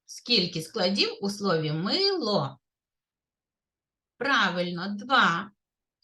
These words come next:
У другий будиночок заселяємо. Кіт.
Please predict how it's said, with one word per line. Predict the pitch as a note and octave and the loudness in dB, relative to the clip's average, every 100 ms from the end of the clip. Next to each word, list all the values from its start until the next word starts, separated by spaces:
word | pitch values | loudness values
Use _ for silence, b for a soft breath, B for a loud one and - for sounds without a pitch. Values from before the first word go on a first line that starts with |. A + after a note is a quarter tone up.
| - | -4
У | A#3 | -2
другий | G3 E3 D#3 E3 F3 | 0 0 0 0 -2
будиночок | A3 G#3 B3 B3 B3 C4 A#3+ | -2 2 4 4 2 0 -2
заселяємо. | B3 C4 B3 B3+ C4+ C4 C4 C4 C4+ C#4 - _ _ _ _ _ b b b _ | -6 -4 0 2 2 2 0 0 -4 -4 -14 _ _ _ _ _ b b b _
Кіт. | - D#4 D4 - - | 2 6 6 2 -10